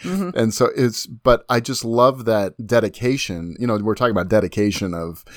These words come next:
Speaker 2: of, uh, the characters in this movie. I mean, dedication of someone like Tom Hanks and, of course, Geena Davis.
Speaker 1: Uh-huh.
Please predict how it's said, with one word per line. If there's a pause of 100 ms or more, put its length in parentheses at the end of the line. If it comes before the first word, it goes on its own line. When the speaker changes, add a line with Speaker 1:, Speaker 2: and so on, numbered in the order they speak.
(240)
Speaker 2:
of,
uh,
the
characters
in
this
movie.
I
mean,
dedication
of
someone
like
Tom
Hanks
and,
of
course,
Geena
Davis.
Speaker 1:
Uh-huh.